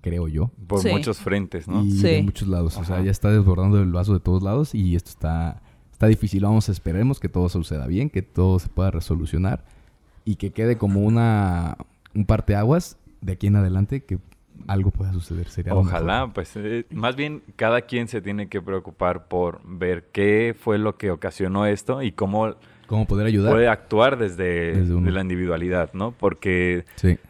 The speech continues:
Speaker 2: la masa siempre va a ser l-, igual de tonta, igual de,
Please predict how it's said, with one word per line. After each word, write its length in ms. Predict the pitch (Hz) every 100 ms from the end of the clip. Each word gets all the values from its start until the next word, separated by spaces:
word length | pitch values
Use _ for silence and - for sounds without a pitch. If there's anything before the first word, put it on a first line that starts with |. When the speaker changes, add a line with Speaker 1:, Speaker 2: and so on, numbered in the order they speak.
| _
Speaker 2:
la 220 | 101 101
masa 320 | 101 110 135
siempre 260 | 110 110 107
va 140 | 95
a 40 | 90
ser 300 | 101 98 87
l-, 280 | 85 95 92
igual 260 | 92 90 90
de 100 | 87
tonta, 400 | 95 104 101 87
igual 320 | 87 87 90
de, 520 | 90 90 85 80 78